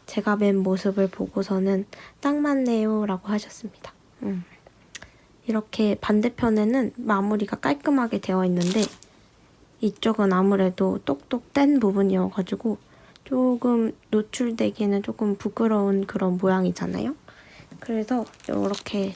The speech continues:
똑딱이 핀이 있는 거예요. 얘를 한번 껴볼게요. 여기다가 끼고 이렇게 껴주면은 아주 고급지게 마무리가 됐죠.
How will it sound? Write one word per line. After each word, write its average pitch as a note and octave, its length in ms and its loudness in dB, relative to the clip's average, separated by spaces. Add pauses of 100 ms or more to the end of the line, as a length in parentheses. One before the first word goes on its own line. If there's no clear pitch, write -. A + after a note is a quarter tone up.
똑딱이 A#3+ 480 0
핀이 G#3+ 280 2
있는 F3 320 2
거예요. - 260 -18 (220)
얘를 A3 480 2
한번 A#3 520 2
껴볼게요. C4 680 0 (500)
여기다가 B3+ 800 -6 (2500)
끼고 D4+ 500 -6 (1400)
이렇게 A#3+ 260 -4
껴주면은 B3+ 680 0 (1300)
아주 G#3 300 -2
고급지게 G3+ 720 0
마무리가 F#3+ 500 2
됐죠. G#3+ 420 -6